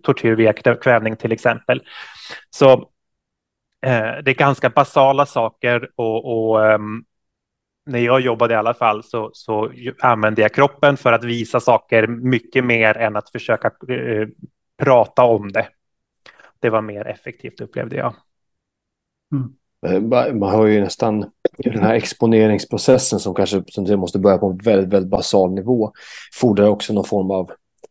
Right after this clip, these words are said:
Speaker 3: Ja, men om man inte förstår riktigt hur en person som varit med om ett trauma kan reagera på ett obehag som i situationen i ett rehabmöte är,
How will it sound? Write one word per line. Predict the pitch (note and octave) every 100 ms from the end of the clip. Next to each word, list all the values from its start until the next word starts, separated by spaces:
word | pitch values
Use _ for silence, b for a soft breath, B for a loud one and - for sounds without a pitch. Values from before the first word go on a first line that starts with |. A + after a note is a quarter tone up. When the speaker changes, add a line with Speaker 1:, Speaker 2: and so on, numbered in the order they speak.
| _ B B
Speaker 3:
Ja, | -
men | G#2 A#2
om | A2+ - A#2
man | A2+
inte | G#2+ - A#2 A2 - _ -
förstår | - - C#3+ C3
riktigt | A2 G#2 G#2 -
hur | - A2+ G#2+
en | G#2+ G#2
person | G2 A#2+ G#2 G2+ - - _ _ _ _ _ _ -
som | - G#2+
varit | G#2 A2
med | B2
om | A2
ett | G#2 -
trauma | A2+ G2 F#2+ F#2+ G2 F#2+ - _ _ _ B B B -
kan | A2 G#2+
reagera | A2+ A2 A#2+ D3 C3+ G#2 F2
på | G2+
ett | -
obehag | B2+ G2 G2 G#2+ F#2+
som | - A2 G2+ G2+ - _ -
i | -
situationen | A#2 A2 - F#3 C3 F2+ F2+
i | F#2
ett | G2
rehabmöte | G#2 F2+ F2 F#2 G2 C3 B2+ - G2 F2+ -
är, | G#2+ G2+